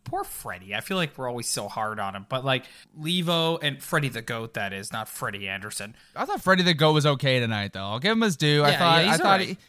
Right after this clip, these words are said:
Speaker 2: he skates
Speaker 1: You know
Speaker 2: pretty
Speaker 1: what?
Speaker 2: well.
Speaker 1: Give the whole line credit. Give
Speaker 2: Yeah,
Speaker 1: the whole
Speaker 2: yeah, no,
Speaker 1: line
Speaker 2: I
Speaker 1: credit.
Speaker 2: think
Speaker 1: That
Speaker 2: that
Speaker 1: line
Speaker 2: li-,
Speaker 1: has
Speaker 2: I
Speaker 1: been
Speaker 2: think,
Speaker 1: very good.
Speaker 2: dude, I think that line as a whole is better than the, the so-called third line right now with Brown, Lindholm, and Johnsson. I know Johnsson got that hat trick, but I think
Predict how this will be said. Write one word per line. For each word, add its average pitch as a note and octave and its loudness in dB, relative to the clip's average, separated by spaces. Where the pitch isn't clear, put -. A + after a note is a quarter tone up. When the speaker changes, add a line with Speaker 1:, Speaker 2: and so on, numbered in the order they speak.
Speaker 2:
he A#3 -2
skates D#4 -2
Speaker 1:
You - -10
know G#3 4
Speaker 2:
pretty B3 4
Speaker 1:
what? C3 4
Speaker 2:
well. - -
Speaker 1:
Give C3+ 6
the C4+ 10
whole A#3+ 4
line D#3+ 4
credit. A#2+ -2
Give A#3 0
Speaker 2:
Yeah, D4+ 4
Speaker 1:
the A#3 10
whole G3 8
Speaker 2:
yeah, G3 8
no, C4+ 10
Speaker 1:
line - 10
Speaker 2:
I B3+ 10
Speaker 1:
credit. F4+ 0
Speaker 2:
think G3 0
Speaker 1:
That E3+ 10
Speaker 2:
that G#3 8
Speaker 1:
line F3+ 6
Speaker 2:
li-, - 4
Speaker 1:
has D#3 2
Speaker 2:
I D#3+ 6
Speaker 1:
been D3+ 2
Speaker 2:
think, - 0
Speaker 1:
very C3+ 0
good. A2+ -4
Speaker 2:
dude, F3 0
I D#3 4
think G3+ 0
that C#3 4
line A#2+ 0
as D3+ 0
a B2 0
whole B2+ 0
is C3+ -4
better C#3+ 4
than C3+ 0
the, B2 0
the B2+ -2
so-called C3+ 0
third C3+ 2
line A2 -2
right G#2+ -6
now A2 -4
with G#2+ -8
Brown, A#2+ 2
Lindholm, A#2 0
and G#2+ -6
Johnsson. G#2+ -4
I C3+ -4
know D3 4
Johnsson C#3+ 4
got C3 4
that A2+ -2
hat A#2+ 2
trick, A2 -6
but C#3+ 0
I D#3 4
think D#3 -4